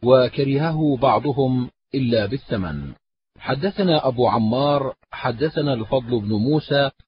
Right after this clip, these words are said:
عن صالح بن أبي جبير عن أبيه عن رافع بن عمرو قال:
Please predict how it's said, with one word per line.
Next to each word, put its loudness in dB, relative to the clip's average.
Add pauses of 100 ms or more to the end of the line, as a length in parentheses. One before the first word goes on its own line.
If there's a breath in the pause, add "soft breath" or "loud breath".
(180)
عن 0
صالح 0
بن 0
أبي 0
جبير 0
عن -2
أبيه -4 (460)
عن 0
رافع 0
بن -2
عمرو -2
قال: 0